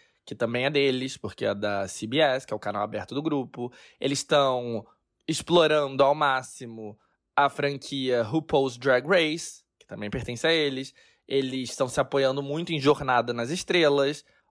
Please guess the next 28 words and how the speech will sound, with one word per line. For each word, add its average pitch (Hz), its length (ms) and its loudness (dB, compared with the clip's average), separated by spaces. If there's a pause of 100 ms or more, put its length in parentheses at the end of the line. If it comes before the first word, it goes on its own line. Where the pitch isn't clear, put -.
(120)
outra 180 460 4
propriedade 117 580 -2
valiosa 113 480 2
do 156 100 -4
grupo. 156 460 0 (300)
E, - 60 -6
de 480 100 4
novo, 180 500 2 (140)
tudo 294 460 2
que 269 120 -4
tá 190 220 4
sob 190 260 -2
o 170 60 4
alcance 170 440 -4
deles 139 400 -4
pra 151 180 2
atrair 135 340 -2
assinantes, 156 580 -6
eles 196 260 -2
estão 165 380 -4
fazendo. 117 600 -4 (400)
Um 466 100 -2
diferencial 240 760 2
que 240 120 -6
eles 226 260 -4
não 233 540 -4
são 226 360 0
tão 226 320 0